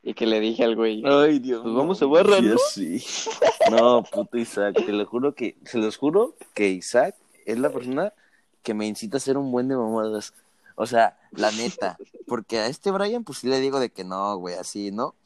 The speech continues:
Speaker 2: Me controlo, pero no sé qué tiene este Isaac, güey, tiene como un poder de convencimiento, porque Brian me lo dice,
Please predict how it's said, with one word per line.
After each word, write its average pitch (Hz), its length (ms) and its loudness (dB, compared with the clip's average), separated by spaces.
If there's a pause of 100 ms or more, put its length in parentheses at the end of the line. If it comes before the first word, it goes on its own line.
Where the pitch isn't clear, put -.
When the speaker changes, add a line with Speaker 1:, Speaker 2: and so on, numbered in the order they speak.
(180)
Speaker 2:
Me 107 140 -4
controlo, 113 520 0
pero 110 220 -4
no 120 140 -2
sé 180 120 -8
qué 180 120 -4
tiene 175 260 -6
este 185 180 -2
Isaac, 156 380 -4
güey, 127 200 -2
tiene 147 240 -6
como 127 240 -2
un 147 100 -6
poder 175 360 2
de 190 80 2
convencimiento, 127 720 -2
porque 110 240 -8
Brian 127 300 2
me 156 80 -6
lo 117 80 -2
dice, 139 400 -2